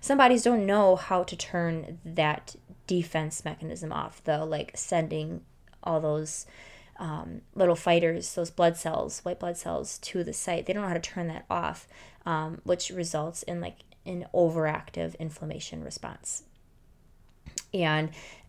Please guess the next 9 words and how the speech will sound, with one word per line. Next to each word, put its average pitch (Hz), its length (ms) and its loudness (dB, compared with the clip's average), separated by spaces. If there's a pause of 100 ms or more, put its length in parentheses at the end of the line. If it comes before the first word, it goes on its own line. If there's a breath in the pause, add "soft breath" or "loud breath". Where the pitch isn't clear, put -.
(100)
if 175 80 2
someone's 160 320 4
body 156 240 4
doesn't 156 260 2
respond 180 580 4
well 233 300 10
to - 240 0
an 185 100 0
acute - 560 -4